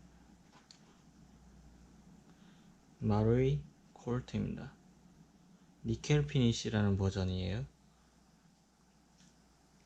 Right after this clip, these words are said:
이거는 이전에, 이전 영상에도 있는 마루이 베레타고요. 요거 니켈 피니쉬.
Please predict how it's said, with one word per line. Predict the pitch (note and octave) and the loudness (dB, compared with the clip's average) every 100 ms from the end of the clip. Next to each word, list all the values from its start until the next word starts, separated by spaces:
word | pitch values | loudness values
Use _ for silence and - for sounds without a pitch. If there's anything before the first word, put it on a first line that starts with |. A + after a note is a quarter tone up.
| - | -8
이거는 | C#3+ C3 D3 D#3 - | -4 -2 -2 -2 -4
이전에, | A#2+ B2 A#2+ A2 G2 - - - - - - - _ _ - | -2 0 2 0 -2 -10 -20 -20 -20 -20 -20 -20 _ _ -12
이전 | A#2 B2+ B2 A#2 G#2 G#2+ - | -2 0 2 0 -2 -6 -6
영상에도 | A2 A2+ A#2+ A#2 A2+ G2+ F#2 - - _ _ - | -4 -2 0 -2 -2 -2 -4 -8 -18 _ _ -12
있는 | A2 G#2 G#2+ B2 C#3 - - - - - | -4 -2 0 -2 -6 -16 -20 -20 -20 -20
마루이 | - G2+ G#2+ A2 | -10 -4 -2 -2
베레타고요. | G#2+ G2+ G#2 - G2 G2 G#2 B2 E3+ - _ _ - - - - _ _ _ - _ - - - | 0 -2 -2 -6 -8 -4 -2 -4 -6 -12 _ _ -20 -20 -20 -20 _ _ _ -20 _ -20 -20 -12
요거 | G2+ G2 A#2+ D#3+ E3+ - - | -6 -4 -4 -6 -10 -18 -16
니켈 | G2+ - G#2+ | -12 -6 -6
피니쉬. | - G#2+ G2+ - A#2+ C#3 E3+ | -6 -6 -6 -8 -8 -8 -10